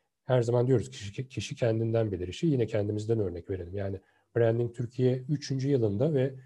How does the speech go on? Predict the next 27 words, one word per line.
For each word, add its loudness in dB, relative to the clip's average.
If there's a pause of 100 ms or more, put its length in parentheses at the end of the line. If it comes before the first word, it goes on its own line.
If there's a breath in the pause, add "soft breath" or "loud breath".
(240 soft breath)
elli 2
milyondan 2
fazla, 2
hatta -2
altmış -4
milyonu -2
da 0
aştık, -4 (400)
okuyucuya 4
erişti. 2 (360 soft breath)
Dolayısıyla 2
acaba 6
nasıl 4
başardık 2
bunu? -4
Sıfır 0
reklam 4
bütçesiyle. -10 (1200)
Sıfır 0
reklam 2
bütçe-, -4
bütçesiyle -4
nasıl 0
böyle 4
bir -2
büyüme 4
yakaladık? -2